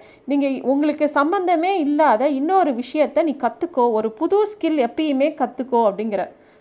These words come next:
அதாவது நம்ம, நம்ம மேல மொத இன்வெஸ்ட் பண்ணிக்கணும். அந்த பணத்தை வந்து வெளியில இன்வெஸ்ட் பண்றது, ஸ்டாக்ஸ்ல இன்வெஸ்ட் பண்றது, ஒரு வீடு வாங்குறது, ஒரு பைக் வாங்குறது, ஒரு கார் வாங்குறது, நகை வாங்குறதுன்னு போகாம,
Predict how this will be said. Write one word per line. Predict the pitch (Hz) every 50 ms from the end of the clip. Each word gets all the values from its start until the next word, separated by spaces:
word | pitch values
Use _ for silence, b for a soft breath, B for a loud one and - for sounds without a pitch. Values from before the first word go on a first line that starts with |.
| b -
அதாவது | 233 277 311 349 339 381 330 311 330 349
நம்ம, | 285 254 247 254 262 269 269
நம்ம | 262 254 262 294 330 370
மேல | 359 349 381 403 415 453 381
மொத | 277 269
இன்வெஸ்ட் | 262 359 349 277 277 285 320 359 359 - -
பண்ணிக்கணும். | 262 247 240 233 - 196 185 - b b b b b b
அந்த | - 220 214
பணத்தை | 214 - 240 254 320 403 381 - 403
வந்து | 302 285 285 285 349 359
வெளியில | 262 262 269 269 359 403 392 381 320
இன்வெஸ்ட் | 277 294 285 339 339 - -
பண்றது, | 285 254 247 233 240 233 220 269 269 285 - B B B B
ஸ்டாக்ஸ்ல | _ - - 269 262 285 311 311 -
இன்வெஸ்ட் | - 320 285 269 254 262 269 277 - -
பண்றது, | 226 220 214 220 226 208 214 262 277 285 294 294 B B B -
ஒரு | 247 262 277 269
வீடு | 262 311 339 339 320 285
வாங்குறது, | 254 247 226 220 233 214 202 214 247
ஒரு | 294 302 294 285 247
பைக் | 233 247 269 269 269
வாங்குறது, | 285 254 226 220 208 208 214 226
ஒரு | 285 302 294 -
கார் | - 262 240 240 262 285 302 262
வாங்குறது, | 254 233 214 214 220 220 269 285
நகை | 262 220 233 233 277 294
வாங்குறதுன்னு | 285 269 233 233 226 220 220 - 247 262 262 269
போகாம, | - 220 233 240 - 247 220 190 185 196 196 208 226 240